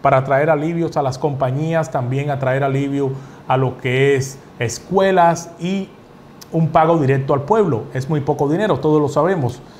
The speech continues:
Muchas personas me han mandado mensajes diciendo que se les ha quitado gran estrés de arriba. Ustedes saben que hace dos días la Casa Blanca y el C D C han puesto una orden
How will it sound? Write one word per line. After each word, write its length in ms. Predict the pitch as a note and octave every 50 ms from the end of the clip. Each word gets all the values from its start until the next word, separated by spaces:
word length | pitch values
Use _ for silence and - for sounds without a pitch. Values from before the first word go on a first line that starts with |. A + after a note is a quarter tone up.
| - - - - - - - - - -
Muchas 320 | - D3+ E3+ - F#3+ F3 -
personas 720 | - E3+ C#3+ - - F#3+ F3+ F3+ F#3 F3+ F3 E3 E3+ - - E3
me 260 | D3+ C#3+ D3 D3+ D#3
han 320 | E3 E3 F3 F3 F3+ E3+
mandado 420 | E3 D3 C#3+ D3 D3+ D#3+ E3+ E3+ D#3+
mensajes 540 | D#3 C#3+ C#3 C3+ - F#3 F#3 F3 F3+ F3+ F3
diciendo 540 | - C3 - D#3+ D#3+ D#3+ E3+ E3 E3 D#3
que 160 | - - C3 -
se 140 | - C#3+
les 100 | C#3 C#3
ha 160 | D#3+ F3 F3+ -
quitado 640 | - D3 B2 - - F#3 G3 G3+ F#3+ E3+ C#3+ B2 A#2+ A#2+
gran 280 | C3 D3 D#3 E3+ F3+ E3+
estrés 400 | D#3 B2+ - - F3 E3+ D3 C3
de 80 | D#3+ D3
arriba. 400 | C3+ D3 G3+ A3 G3 E3 B2+ - - - - - -
Ustedes 240 | - - D3+ C#3+ -
saben 200 | E3+ F3+ F#3 D#3+
que 60 | D#3
hace 200 | C#3+ C3+ F3 D#3
dos 180 | D3+ D3 C3+
días 360 | D#3 F3 F#3+ F#3 F3+ F3 - - - - - - - - - -
la 160 | - B2+ C3 C3+
Casa 240 | F#3 F#3 F3+ G3+
Blanca 340 | F3 E3 F3 G3 G#3 G3+ G3+
y 40 | F3
el 100 | D3+ C3+
C 140 | - F3+ E3+
D 140 | E3 D#3 C#3+
C 360 | - F#3+ F#3+ G#3 G3+ G3+ - -
han 220 | - D#3+ F#3 G3 -
puesto 280 | - F#3+ F#3+ F#3+ -
una 180 | G3 F3 D3+ D3+
orden 420 | D#3+ F#3+ G#3+ G#3 E3+ D#3 D3 D3